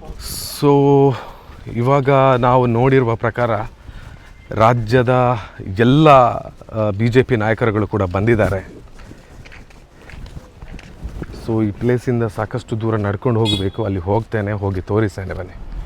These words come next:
ನೋಡಿ, ಇಂಥ ಒಂದು ಕಾಡಿನ ಒಳಭಾಗದಲ್ಲಿರುವಂಥ ಹಿಂದೂ ಕಾರ್ಯಕರ್ತನ ಮನೆ. ಸಾಕಷ್ಟು ಮಂದಿಗೆ ಎಷ್ಟೋ ಕಡೆಗಳಲ್ಲಿ ಹೋಗಿ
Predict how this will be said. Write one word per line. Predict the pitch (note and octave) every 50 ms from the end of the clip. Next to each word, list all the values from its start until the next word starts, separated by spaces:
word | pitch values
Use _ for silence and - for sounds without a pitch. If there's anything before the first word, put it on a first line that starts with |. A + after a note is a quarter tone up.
| - - - - - - - - - - - -
ನೋಡಿ, | A#2 A#2+ A#2+ B2
ಇಂಥ | B2 B2+ C3 A#2 - -
ಒಂದು | E3 D#3 D3+ D3 D3 C#3+ C#3 C3+ C3
ಕಾಡಿನ | - - - C3+ C3+ C3+ D3 D3+ D#3 D#3 D3+ D3+
ಒಳಭಾಗದಲ್ಲಿರುವಂಥ | C#3+ C3 B2 C3 C#3 D3 C3+ C#3+ C#3 C#3+ C3 C#3 B2+ B2 B2+ B2+ C3 C3 B2+ B2 B2+ B2 A#2+ B2+
ಹಿಂದೂ | C#3+ C3+ A#2+ C3 C3 C3+ B2+ C#3 C3
ಕಾರ್ಯಕರ್ತನ | - C3+ B2+ B2+ B2+ A#2+ - B2+ A2+ - - A#2+ A#2+
ಮನೆ. | A#2 A2+ A2 A2 A2 A#2 C3 C#3 C3+ - - - - - - - - - - - - - - - - - - - - - - - - - - - - - - - -
ಸಾಕಷ್ಟು | - B2+ A#2+ - D#3 - - E3
ಮಂದಿಗೆ | D3+ D3 D3 C#3+ D3 C#3+ D3 C#3+ B2+ A#2+ A#2 B2 C#3 C3+ - - - - - - - - - - - - - - - - - - - - - - - -
ಎಷ್ಟೋ | A#2 B2+ - - D#3 D#3 D#3+ F3 F#3+ G3+ F#3
ಕಡೆಗಳಲ್ಲಿ | - F3+ E3 E3+ E3 D3+ E3 D#3+ D#3+ D#3 D#3 D3+
ಹೋಗಿ | D3 C#3 D3 D3 C#3+ C#3 D3 D#3+ E3 E3+ E3+ D#3+ -